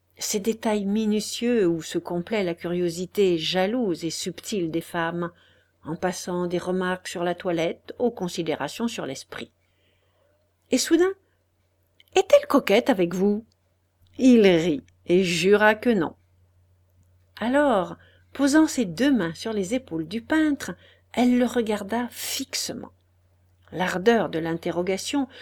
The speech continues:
faisait frémir la pupille ronde au milieu de l'iris bleu, taché d'un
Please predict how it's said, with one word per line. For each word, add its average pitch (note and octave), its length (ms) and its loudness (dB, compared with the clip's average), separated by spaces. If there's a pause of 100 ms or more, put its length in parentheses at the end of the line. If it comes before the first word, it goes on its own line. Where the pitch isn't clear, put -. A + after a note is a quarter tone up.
(120)
faisait A#3+ 280 0
frémir A#3 600 0
la F#3 100 0
pupille B3 520 -2
ronde C4+ 420 0
au A#3+ 60 4
milieu A3 340 2
de G3 120 0
l'iris G3 540 -2
bleu, F3 380 2 (440)
taché D4 380 2
d'un B3+ 220 2